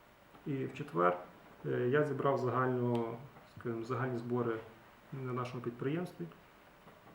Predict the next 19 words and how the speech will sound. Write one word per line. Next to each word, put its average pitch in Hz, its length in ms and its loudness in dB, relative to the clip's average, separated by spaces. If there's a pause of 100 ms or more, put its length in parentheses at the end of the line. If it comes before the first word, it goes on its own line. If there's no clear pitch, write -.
(180)
і 127 180 0
розумів, 131 460 2
що - 160 -4
люди 143 340 2
не 135 160 0
готові 127 520 2 (100)
відкрито 135 480 2
голосувати, 127 680 0 (800)
так 143 300 2
чи 135 60 -8
не 120 80 -4
так, 131 240 -2
підтримують 123 460 -4
чи 123 60 -6
не 120 80 -2
підтримують. 127 420 -12 (1200)
Відповідно, 156 580 0
<laughs> 147 80 -6
скажімо, - 360 -4